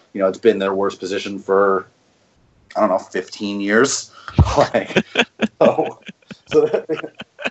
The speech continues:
they, they wanted to get somebody at that spot that could make things happen. And, um, and I think offensively, he certainly has attacked the basket well, especially when looking for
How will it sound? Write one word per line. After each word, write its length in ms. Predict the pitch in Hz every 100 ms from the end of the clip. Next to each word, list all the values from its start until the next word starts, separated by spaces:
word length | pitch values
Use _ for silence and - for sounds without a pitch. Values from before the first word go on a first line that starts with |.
| _ - -
they, 240 | 143 160
they 180 | 160 160
wanted 320 | 147 156 156
to 80 | 139
get 200 | 139 -
somebody 440 | - 131 131 139
at 80 | 135
that 160 | 127 127
spot 280 | 117 120
that 100 | 120
could 120 | 113 113
make 220 | 113 113
things 200 | 110 104
happen. 360 | 107 117 139 - _ _ _ -
And, 340 | 120 117 113 120
um, 380 | 113 107 107 _ _ -
and 100 | 123
I 80 | 120
think 200 | 127 135
offensively, 800 | 131 123 127 120 143 147 147 147
he 420 | - 127 117 113
certainly 520 | - - 123 127 120
has 380 | 113 110 104 - _ _ _ 117
attacked 540 | - - 110 123 -
the 140 | 123
basket 420 | 117 101 107 135 -
well, 260 | 139 135
especially 440 | 98 - 104 113 104
when 220 | 101 104
looking 340 | 104 107 120
for 520 | - 110 110 107 104